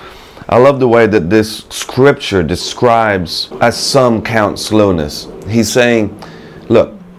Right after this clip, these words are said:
the perspective of God that we see shouldn't be from our own perspective. So in, in all seasons of life at the moment,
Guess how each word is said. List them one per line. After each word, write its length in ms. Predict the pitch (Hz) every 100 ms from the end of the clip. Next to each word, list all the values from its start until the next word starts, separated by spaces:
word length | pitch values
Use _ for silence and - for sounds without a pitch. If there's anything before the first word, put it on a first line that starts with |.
| - - -
the 100 | 110
perspective 1080 | 139 123 - - 185 185 - 104 87 - -
of 220 | 101 87
God 340 | 107 110 104 82
that 180 | 92 85
we 220 | 104 95
see 600 | - - 107 80 73 95 - - - - -
shouldn't 460 | - 147 147 127 95
be 120 | 107
from 320 | 95 117 101
our 300 | 98 104 95
own 320 | - 104 107 98
perspective. 800 | 98 90 - 107 - - - - - -
So 200 | - 110
in, 240 | 104 -
in 180 | - 110
all 300 | 104 123 131
seasons 500 | - 135 127 117 101
of 100 | 92
life 360 | 98 101 104 92
at 80 | 85
the 60 |
moment, 560 | 92 95 92 76 - -